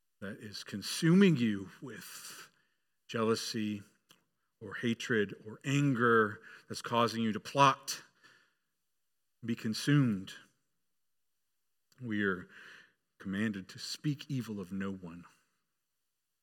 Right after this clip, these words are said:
And beloved, if you recognize this covetous heart within you, know that it is something that is common to man, that each one of us struggles with, and praise God that the Lord has revealed this and shined his li-,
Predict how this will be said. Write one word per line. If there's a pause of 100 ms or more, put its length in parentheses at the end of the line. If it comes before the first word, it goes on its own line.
(500)
And
beloved,
if
you (100)
recognize
this (100)
covetous (180)
heart
within
you,
know
that
it
is
something (320)
that
is
common
to
man,
that
each
one
of
us
struggles
with, (300)
and
praise
God
that
the
Lord
has (220)
revealed
this
and
shined
his
li-,